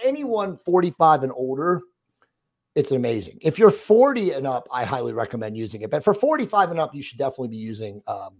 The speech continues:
that, uh, epetalon at least once or twice a year.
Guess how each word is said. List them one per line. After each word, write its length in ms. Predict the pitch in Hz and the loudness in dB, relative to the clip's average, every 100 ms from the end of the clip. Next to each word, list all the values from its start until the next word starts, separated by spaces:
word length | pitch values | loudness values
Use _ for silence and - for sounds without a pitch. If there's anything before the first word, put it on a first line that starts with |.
| _ 120 | _ -2
that, 200 | 110 - _ _ _ | -2 -2 _ _ _
uh, 180 | - - | -12 -10
epetalon 560 | 101 139 127 120 110 107 | -2 -2 -2 -4 -4 -8
at 140 | 123 | -4
least 320 | 143 135 - | -2 -2 -4
once 340 | 120 104 104 - | -12 -10 -10 -12
or 40 | |
twice 300 | 101 98 85 | -10 -10 -10
a 60 | 76 | -16
year. 240 | - - | -16 -18